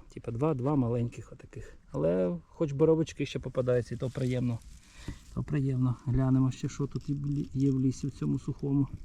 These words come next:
Вже сьогодні чотири гриби, я просто не показував, занадто сухі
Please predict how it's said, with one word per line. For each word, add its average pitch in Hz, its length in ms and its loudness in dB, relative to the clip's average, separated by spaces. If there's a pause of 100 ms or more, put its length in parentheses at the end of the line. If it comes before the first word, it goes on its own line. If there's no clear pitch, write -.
(1300)
Вже 135 300 4
сьогодні 151 460 4
чотири 151 440 4
гриби, 139 340 6
я 151 100 6
просто 139 280 4
не 135 100 10
показував, 143 500 6
занадто 139 420 6
сухі 139 420 4